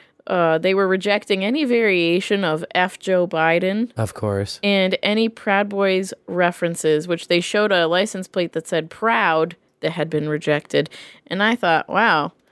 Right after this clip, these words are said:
Speaker 1: what a slam on all those Pride Month people.
Speaker 2: Uh, and, like, the Proud family.
Speaker 1: And the Proud family. How dare you?
Speaker 2: Yeah, what if I liked the cartoon fifteen years ago?
Speaker 1: Yep. They
Speaker 2: Too bad
Speaker 1: also,
Speaker 2: for me.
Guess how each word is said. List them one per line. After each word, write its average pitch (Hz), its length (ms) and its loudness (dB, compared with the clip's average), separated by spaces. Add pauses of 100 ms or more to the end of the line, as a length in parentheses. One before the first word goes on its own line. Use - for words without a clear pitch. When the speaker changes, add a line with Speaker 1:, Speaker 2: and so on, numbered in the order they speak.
(180)
Speaker 1:
what 214 180 0
a 311 60 0
slam 220 560 0
on 175 240 -2
all 175 160 -2
those 175 320 -2 (140)
Pride 175 400 0
Month 151 300 -8
people. 147 440 -6 (120)
Speaker 2:
Uh, 139 320 0 (120)
and, 156 520 0
like, 127 380 0 (500)
the 113 160 0
Proud 127 380 0
family. 120 580 -2 (220)
Speaker 1:
And 147 120 -10
the 151 60 -8
Proud 165 400 0
family. 151 480 -4
How 190 140 -2
dare 151 360 -4
you? 147 200 -4
Speaker 2:
Yeah, 156 260 0
what 120 180 0
if 139 140 -4
I 143 80 2
liked 139 280 0
the 131 120 -2
cartoon 139 720 -2
fifteen 120 480 -6
years 107 200 -4
ago? 104 300 -4 (500)
Speaker 1:
Yep. 151 240 -2 (160)
They 180 140 -2
Speaker 2:
Too 196 60 2
bad 214 100 2
Speaker 1:
also, 185 160 0
Speaker 2:
for 156 100 0
me. 156 380 0